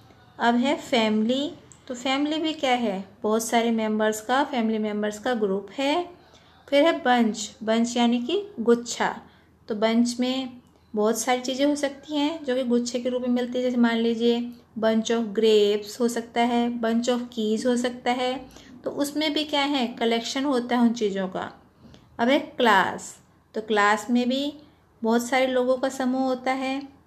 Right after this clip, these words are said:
अब ये है ग्रुप, तो ग्रुप में भी क्या होता है बच्चों, बहुत सारे लोग हो सकते हैं और किसी भी चीज़ का ग्रुप हो सकता है। फिर दिया है स्टाफ, तो स्टाफ में भी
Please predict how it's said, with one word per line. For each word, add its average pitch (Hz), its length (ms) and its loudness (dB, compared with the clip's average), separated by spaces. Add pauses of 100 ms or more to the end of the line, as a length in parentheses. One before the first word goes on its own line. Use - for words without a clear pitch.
(380)
अब 220 160 -4
ये 233 220 0
है 254 220 0 (120)
ग्रुप, 214 420 2 (340)
तो 214 120 -6
ग्रुप 214 360 0
में 247 240 -2
भी 254 100 0
क्या 262 160 -2
होता 277 280 -2
है 277 100 0
बच्चों, 277 400 -2 (460)
बहुत 185 220 -2
सारे 240 240 0
लोग 285 240 4
हो 294 120 4
सकते 285 360 -4
हैं 285 320 2 (600)
और 240 120 -4
किसी 220 280 -2
भी 240 100 -2
चीज़ 277 260 -4
का 302 100 2
ग्रुप 294 320 0
हो 285 80 4
सकता 285 380 -4
है। 277 340 -4 (600)
फिर 240 280 0
दिया 220 200 2
है 247 220 0
स्टाफ, - 800 0 (400)
तो 233 60 -6
स्टाफ 233 680 0 (480)
में 254 180 0
भी 285 220 2